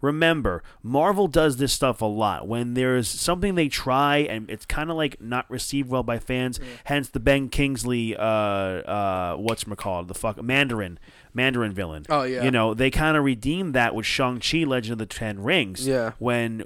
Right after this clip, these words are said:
Speaker 1: uh, we saw Shang-Chi's father talking, say, like, you know, there was a man on television and he was pretending to be me by calling himself Orange Chicken, more or less. A man, uh, calling himself a more, uh, you know, a,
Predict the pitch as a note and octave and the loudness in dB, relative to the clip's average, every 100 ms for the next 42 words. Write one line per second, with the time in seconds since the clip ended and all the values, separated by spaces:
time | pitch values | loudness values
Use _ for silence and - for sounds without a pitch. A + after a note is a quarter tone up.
0 | - A2+ G#2+ G#2+ A2 A2 G#2+ F#2 - B2+ | -2 0 0 -2 -4 -4 -6 -6 -2 2
1 | A#2 A2 - - - B2 A#2 B2 G#2 C3 | 2 0 -4 -6 -2 -2 -2 -4 -2 2
2 | D#3 E3+ B2 C3+ B2+ B2 A2+ A#2+ A#2 A2 | 4 4 2 0 0 0 -4 -4 -4 -4
3 | A#2+ C#3+ C#3 C3+ B2+ B2+ B2+ - - - | -2 -2 -2 -2 0 0 -2 -6 -18 -10
4 | G2 A#2 C#3 C#3 B2 B2 A2+ A2+ A#2+ A2+ | -2 -2 0 0 0 0 -2 -4 -4 -6
5 | - - - A2+ A#2 A#2 - _ - A#2+ | -12 -16 -8 -4 0 -2 -4 _ -6 0
6 | - C#3 C3+ B2 - A2 B2 B2 A#2 A#2+ | 2 0 -2 -4 -4 -2 0 2 0 -2
7 | A2 G#2 G2+ G#2 B2+ B2+ A#2+ A2 A#2+ A2 | 0 -2 -2 -2 -2 -2 -2 -2 0 0
8 | - B2 C3 B2+ - - C3 F2+ F2 F#2+ | 0 0 0 0 -2 -2 -2 -6 -10 -14
9 | - A2+ G#2 F#2+ F2 C#2 - - - - | -12 -6 -4 -2 -4 -6 -6 -8 -14 -20
10 | - A2+ B2 B2+ A#2 B2+ - C3 A#2 A#2+ | -16 -4 0 0 0 -4 -4 -4 -2 -4
11 | A#2+ B2+ A#2+ - G2+ G2 F#2+ G#2 F#2 D2+ | -2 0 0 -2 -4 -4 -6 -8 -6 -6